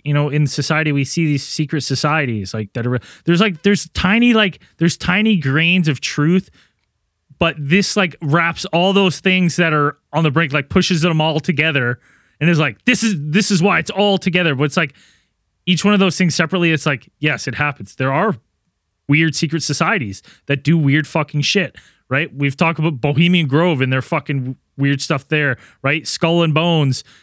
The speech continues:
you know, there, there's t-, there's tons of these weird kind of fringe things that we, you like to, f-,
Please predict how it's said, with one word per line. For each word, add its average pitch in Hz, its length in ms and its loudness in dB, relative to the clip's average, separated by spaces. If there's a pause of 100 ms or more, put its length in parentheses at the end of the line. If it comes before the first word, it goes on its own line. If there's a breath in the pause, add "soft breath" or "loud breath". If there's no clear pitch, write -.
(160 soft breath)
you 139 160 0
know, 156 320 -2
there, 180 220 2
there's 170 260 0
t-, 190 160 0
there's 156 200 0
tons 214 220 0
of 220 100 2
these 165 240 2
weird 143 500 0
kind 151 180 -2
of - 80 -4
fringe 156 420 -2
things 156 280 -2
that 131 140 -4
we, 135 120 -2
you 127 440 -2
like 135 220 -2
to, 151 80 0
f-, - 220 -8